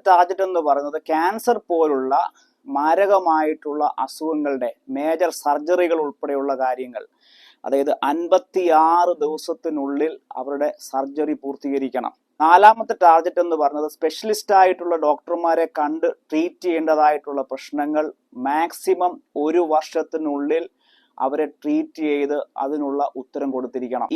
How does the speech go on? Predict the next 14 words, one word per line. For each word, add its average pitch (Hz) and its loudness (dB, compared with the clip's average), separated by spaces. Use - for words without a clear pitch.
ഇങ്ങനെ 247 4
ചെയ്യാത്ത 208 4
വിധം 143 -2
ഓരോ 226 8
ഡോക്ടർമാർക്കും 160 2
per 196 8
day 135 6
twenty 226 2
thousand 190 6
കനേഡിയൻ 196 2
ഡോളർ 160 6
ആയിരിക്കും 151 -2
അവർക്ക് 151 -2
പെനാൽറ്റി 165 0